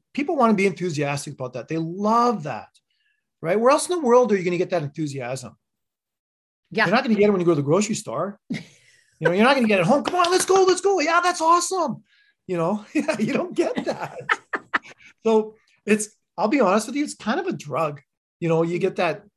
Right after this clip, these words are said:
Speaker 1: adrenaline going, and it's like, and, and Claire Hughes talks about that,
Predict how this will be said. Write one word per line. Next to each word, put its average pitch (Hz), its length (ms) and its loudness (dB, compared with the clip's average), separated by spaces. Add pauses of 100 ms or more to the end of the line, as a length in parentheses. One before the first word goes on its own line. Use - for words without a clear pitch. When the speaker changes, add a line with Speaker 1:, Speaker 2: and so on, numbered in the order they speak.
Speaker 1:
adrenaline 165 540 0
going, 240 420 0
and 160 160 -4
it's 147 160 -10
like, 143 300 -4 (600)
and, 214 260 2
and 202 180 2
Claire 311 220 2
Hughes 285 280 2
talks - 280 0
about 151 240 -8
that, 98 220 -12